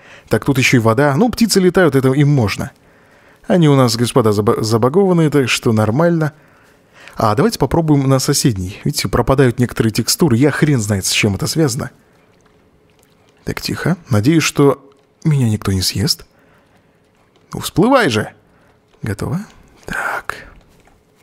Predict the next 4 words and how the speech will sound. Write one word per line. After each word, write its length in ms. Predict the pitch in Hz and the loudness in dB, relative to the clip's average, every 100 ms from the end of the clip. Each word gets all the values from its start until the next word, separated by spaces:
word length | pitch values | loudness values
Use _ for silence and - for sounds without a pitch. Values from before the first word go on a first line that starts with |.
| _ _ _ _ _ _ _ _ - _ - | _ _ _ _ _ _ _ _ -20 _ -4
Вот 220 | 107 135 | -2 0
такие 280 | 214 185 175 | 0 0 2
вот 160 | 165 165 | 2 2
пироги. 360 | 156 131 101 | 0 0 -4